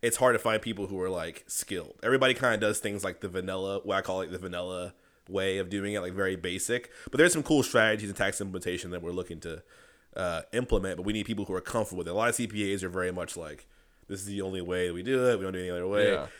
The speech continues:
Speaker 1: So that, that's a whole tangent. But anyway, um, yeah, more than ten percent.
Speaker 2: That's
Speaker 1: We do,
Speaker 2: crazy.
Speaker 1: yeah, we do a lot of, a lot of charitable giving, um, and it's great, man. 'Cause the reality is, is, like, that's the thing. So when you make all this mo-, I ask people all the time. So when people go, the question would be, "What would you tell your future,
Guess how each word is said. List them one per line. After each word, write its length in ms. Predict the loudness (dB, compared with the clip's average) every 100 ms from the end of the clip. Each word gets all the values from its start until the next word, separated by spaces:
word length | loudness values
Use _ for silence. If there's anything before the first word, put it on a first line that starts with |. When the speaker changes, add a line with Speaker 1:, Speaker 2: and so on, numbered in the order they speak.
| -20
Speaker 1:
So 160 | -2 2
that, 140 | 2
that's 140 | 2 2
a 40 |
whole 140 | 4 4
tangent. 480 | 4 2 0 0
But 60 | 6
anyway, 420 | 8 10 10 8
um, 400 | 4 4 4 2
yeah, 260 | 10 10 10 -2 -20 _ -10
more 300 | 2 8 8
than 140 | 6
ten 160 | -2 -8
percent. 300 | -8 -10 -12 -14 -20 _ _ _ _ _
Speaker 2:
That's 140 | -2
Speaker 1:
We 60 | 4
do, 120 | 4
Speaker 2:
crazy. 200 | 4 6
Speaker 1:
yeah, 100 | 6
we 100 | 6
do 140 | 6 6
a 40 |
lot 180 | 8 8
of, 100 | 6
a 20 |
lot 100 | 6
of 80 | 2
charitable 300 | 4 2 2
giving, 400 | 0 0 0 -4 -8 -20 -20 -20 _
um, 240 | 0 4 4
and 20 |
it's 120 | 2 2
great, 280 | 6 6 6
man. 220 | -2 -2
'Cause 200 | 0 0
the 80 | 6
reality 340 | 8 10 8
is, 80 | 4
is, 100 | 2
like, 120 | 4
that's 140 | 4 4
the 60 |
thing. 200 | 2 2
So 180 | 4 2
when 160 | 4 2
you 140 | 2
make 240 | 4 4 6
all 160 | 4
this 180 | 4 2
mo-, 80 | 2
I 100 | 6
ask 100 | 6
people 180 | 6 2
all 120 | 4
the 60 | 2
time. 220 | 2 -2
So 100 | -2
when 40 | 0
people 180 | 0 4
go, 380 | 4 6 2 0 -20 -8
the 60 | 0
question 320 | 2 2 0
would 100 | 0
be, 260 | 0 -2 -4
"What 120 | 2 2
would 120 | 2
you 60 | 0
tell 220 | 2 2
your 260 | 2 0
future, 320 | 0 -4 -2